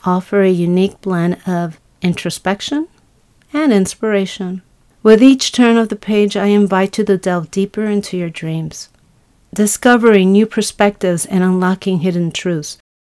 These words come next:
As the third installment in the Inspire Me series, Inspire Me Awakening Dreams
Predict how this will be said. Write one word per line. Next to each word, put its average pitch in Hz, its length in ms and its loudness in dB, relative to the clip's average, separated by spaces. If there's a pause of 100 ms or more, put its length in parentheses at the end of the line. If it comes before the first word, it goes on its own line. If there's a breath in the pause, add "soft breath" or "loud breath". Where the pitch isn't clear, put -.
(460)
As 185 180 2
the 160 140 -4
third 226 360 6
installment 220 560 2
in 202 140 2
the 190 80 2
Inspire 185 380 -2
Me 196 140 0
series, 180 540 -2
Inspire 180 600 -2
Me 196 100 0
Awakening 180 500 -2
Dreams 170 540 -4